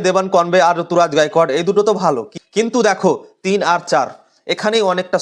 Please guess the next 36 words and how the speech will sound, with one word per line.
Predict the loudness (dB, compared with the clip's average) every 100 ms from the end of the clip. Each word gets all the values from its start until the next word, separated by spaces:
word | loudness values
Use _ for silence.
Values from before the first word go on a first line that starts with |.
| -2
সমস্যা | -4 -2 -4
চেন্নাই | -2 -2 -4
সুপার | -4 -4
কিংসের | -6 -10 -10
জন্য। | -10 -12 -14 -18 -4 0
রাহুল | 0 2
ত্রিপাঠী | 2 2 -2 -2
তিন | -2
নম্বরে | 0 0 0
খেলবে, | -2 -6 -6
কিন্তু | -6 -2 0
রাহুল | 0 0 -4
ত্রিপাঠী | -2 -2 -2 -6
সেভাবে | -2 -2 0 -4
পারফরম্যান্স | -2 -2 -2 -4 -4
এখন | -2 -4
করতে | -4 0
পারছে | -2 -2 -8
না। | -8 -12 -18 -4
দু | 2 2
বছর | 2 0
থেকে | 0 0 0
তার | -2 -2
পারফরম্যান্স | -2 -2 -2 -2
খারাপ | -4 0
হয়েছে | -2 0 -2 -2
এবং | -2 -4 -6 -20 -20 -18 -4
চেন্নাই | 0 0 -2
সুপার | -2 -2 -2
কিংসের | -4 -2 0
দলে | -2 -2
গেছে। | -6 -8 -16 -20 _
তো | 0 0 0
ক্যা | -2 0
পাতা | 0 0 0 -2
চেন্নাই | -4 -2